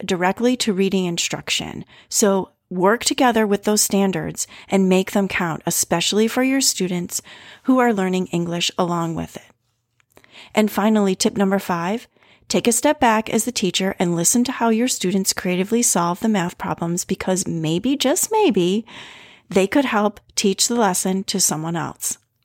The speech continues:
So there you have it. Five efficient and creative tips for you to consider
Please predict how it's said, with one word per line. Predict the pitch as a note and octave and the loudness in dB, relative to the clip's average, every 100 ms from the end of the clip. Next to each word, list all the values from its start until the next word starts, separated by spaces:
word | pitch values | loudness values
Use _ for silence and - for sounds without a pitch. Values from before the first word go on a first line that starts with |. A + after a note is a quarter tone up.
| _ _ _ _ | _ _ _ _
So | - - | -2 2
there | F#3+ F#3+ | 4 4
you | B3+ | 4
have | A#3+ F#3 | 2 -2
it. | - - _ _ - - - - | -4 -12 _ _ -20 -20 -20 -20
Five | - F#3+ F#3 A3 C#4+ - | -4 0 2 4 2 0
efficient | G#3+ - G#3 - C4+ C4+ | -2 0 0 4 2 2
and | G3+ G3 | 0 0
creative | F#3 F3+ A#3+ - | -2 0 0 0
tips | - F#3+ - - | -2 0 -2 -4
for | - G3+ | -2 0
you | F#3 F3+ | 2 2
to | A#3+ | 0
consider | C4+ C#4 - F3 F3 | 0 0 2 0 -2